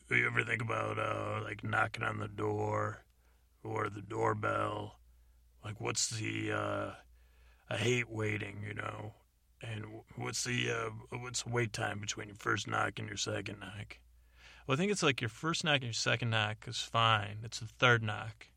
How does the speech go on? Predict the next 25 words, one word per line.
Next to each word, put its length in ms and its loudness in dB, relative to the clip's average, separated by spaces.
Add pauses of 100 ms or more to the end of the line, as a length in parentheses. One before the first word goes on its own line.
(120)
the 60 -12
third 300 6
round. 500 -4 (760)
Because 720 -2 (240)
first 240 0
and 60 2
the 80 2
second 220 4
knock, 200 6
you'd 120 0
say, 240 0
you 60 0
know, 340 2 (540)
"Just 180 -6
making 240 2
sure." 500 4 (880)
But 120 -4
the 80 -4
third 240 2
knock, 420 6 (720)
if 60 -14
you 60 -12
go 160 0
too 320 -2
soon, 680 0